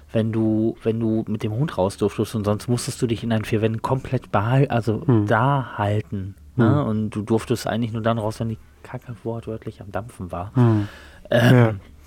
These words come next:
Speaker 1: und da haben wir wirklich hier ein ganz großes Los. Das hat
Speaker 2: Hm.
Speaker 1: uns alles nicht so getroffen.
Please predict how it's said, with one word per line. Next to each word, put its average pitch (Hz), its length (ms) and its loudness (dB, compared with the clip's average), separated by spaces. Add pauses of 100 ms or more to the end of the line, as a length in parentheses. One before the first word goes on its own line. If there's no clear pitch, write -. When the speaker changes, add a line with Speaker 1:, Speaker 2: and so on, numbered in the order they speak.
(480)
Speaker 1:
und 110 180 -4
da 107 140 2
haben 113 280 4
wir 110 380 2
wirklich 113 320 0
hier 127 480 4
ein 117 160 -2
ganz 113 320 -2
großes 120 460 -4
Los. 117 500 0
Das 104 160 -6
hat 110 100 2
Speaker 2:
Hm. 110 100 4
Speaker 1:
uns 101 100 0
alles 113 340 -2
nicht 127 180 -2
so 131 180 2
getroffen. 135 560 -4